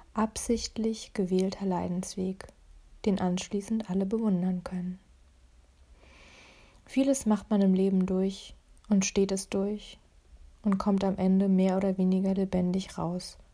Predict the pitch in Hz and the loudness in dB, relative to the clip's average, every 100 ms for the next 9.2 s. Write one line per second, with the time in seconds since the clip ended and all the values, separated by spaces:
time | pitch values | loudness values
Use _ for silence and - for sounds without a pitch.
0 | - - 202 196 202 220 233 233 240 233 | -20 -4 4 6 6 4 0 -2 -6 -6
1 | 170 160 - - _ - - - - - | -8 -10 -12 -20 _ -20 -20 -20 -20 -20
2 | - - - - - - - 220 208 196 | -20 -20 -20 -20 -20 -20 0 4 6 4
3 | 214 202 196 175 175 175 185 208 214 214 | 0 0 0 2 0 0 2 2 2 2
4 | 214 208 208 208 214 208 - - - 190 | 2 2 0 0 -2 -4 -8 -10 0 0
5 | 190 170 180 180 175 185 185 185 190 185 | 0 0 0 0 0 0 0 0 -2 -6
6 | - - - - - - - - - - | -12 -20 -20 -20 -20 -20 -20 -20 -20 -20
7 | - - 220 226 220 226 226 - 202 185 | -4 4 4 4 2 0 0 0 0 2
8 | 202 - 208 196 196 208 - 160 151 - | -2 -2 -4 -2 0 0 -2 -8 -8 -10
9 | 196 | -10